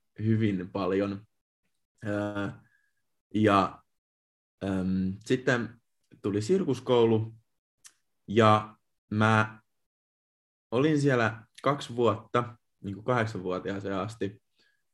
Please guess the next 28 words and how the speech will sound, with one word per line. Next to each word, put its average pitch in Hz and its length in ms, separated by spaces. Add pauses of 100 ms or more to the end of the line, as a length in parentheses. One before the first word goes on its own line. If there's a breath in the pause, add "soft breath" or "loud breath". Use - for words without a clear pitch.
(260)
ää, 95 560 (560)
mutta 113 640 (140)
siinä 147 260
oli 147 300
joku, 151 680
joku 147 340
semmonen, 113 460
joka, 107 260 (120)
<laughs> 123 140
joka 120 180
vähän 113 320
tökki, 143 560 (320 soft breath)
ää, 123 640 (100)
ja, 113 260
ja 120 80
se 117 80
oli 127 140
se, 123 200
että 110 180
siellä 110 200
ei 104 60
opeteltu 104 580
tarpeeksi 113 500
niinku 107 280
temppuja. - 500 (800)
Mä 107 60
halusin 113 320
siis 110 200